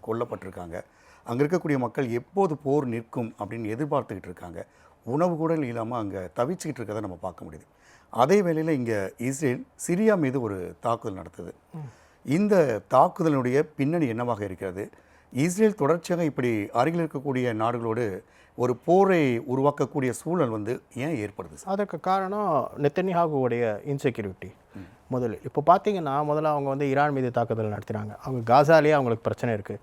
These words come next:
Speaker 2: இப்போ சிரியா மீதும் அவங்க தாக்குதல் நடத்தியிருக்காங்க. சிரியாவுடைய பிரச்சனையே ரொம்ப விசித்திரமான ஒரு விஷயம். ஏன்னா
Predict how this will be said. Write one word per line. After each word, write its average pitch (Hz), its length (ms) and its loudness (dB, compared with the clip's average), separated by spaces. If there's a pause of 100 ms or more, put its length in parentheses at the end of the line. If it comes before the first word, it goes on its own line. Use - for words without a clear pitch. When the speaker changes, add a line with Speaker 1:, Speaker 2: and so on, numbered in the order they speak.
(260)
Speaker 2:
இப்போ - 220 -2
சிரியா 233 280 8
மீதும் 196 260 2
அவங்க 156 220 4
தாக்குதல் 131 420 2
நடத்தியிருக்காங்க. 101 500 -4 (460)
சிரியாவுடைய 285 520 8 (100)
பிரச்சனையே 202 420 2
ரொம்ப 170 220 2
விசித்திரமான 165 640 0
ஒரு 98 140 -2
விஷயம். - 320 -10 (180)
ஏன்னா 170 160 2